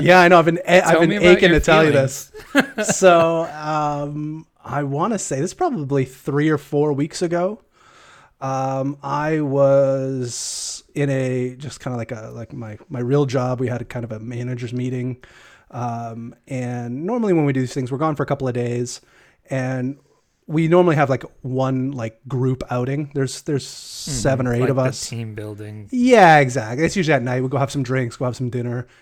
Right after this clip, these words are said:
Speaker 1: and we usually do something fun. Could be as easy as just going to see a movie or,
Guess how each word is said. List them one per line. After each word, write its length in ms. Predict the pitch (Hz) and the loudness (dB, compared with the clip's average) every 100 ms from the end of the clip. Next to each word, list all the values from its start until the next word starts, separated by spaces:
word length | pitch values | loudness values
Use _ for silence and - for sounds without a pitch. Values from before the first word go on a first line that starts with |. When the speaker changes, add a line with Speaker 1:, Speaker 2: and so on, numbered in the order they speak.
| _ | _
Speaker 1:
and 140 | 131 131 | -6 -4
we 80 | |
usually 180 | 123 117 | -4 -4
do 100 | 120 | -6
something 200 | 120 139 110 | -6 -8 -12
fun. 500 | - 113 117 120 - _ _ | -12 -10 -10 -10 -12 _ _
Could 160 | - 151 | 0 4
be 140 | 156 | 4
as 100 | 135 | 4
easy 220 | 127 123 | 0 -4
as 120 | 120 110 | -6 -8
just 180 | 139 - | -12 -8
going 140 | 147 | -6
to 40 | 123 | -4
see 120 | 143 | -2
a 60 | |
movie 540 | 165 202 180 185 175 175 | 2 2 4 4 4 2
or, 640 | 139 131 131 127 123 120 | 2 0 0 0 -2 -6